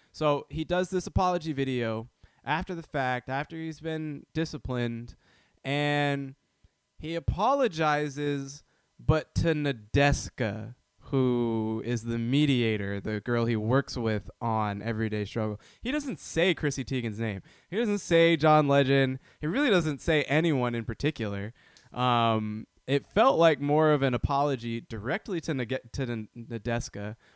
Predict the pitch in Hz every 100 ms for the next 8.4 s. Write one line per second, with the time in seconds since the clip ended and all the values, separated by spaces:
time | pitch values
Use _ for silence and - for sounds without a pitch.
0 | - 135 139 120 101 - _ 127 113 -
1 | 127 117 117 127 117 110 110 107 - -
2 | 117 - 123 110 101 - _ - 117 113
3 | 101 95 170 _ _ 127 - 131 - 131
4 | - 117 107 107 104 240 196 110 - 117
5 | 104 101 - _ _ 113 110 - 180 160
6 | 135 120 107 110 107 104 107 110 110 113
7 | 113 117 110 127 110 113 131 123 117 110
8 | 113 110 107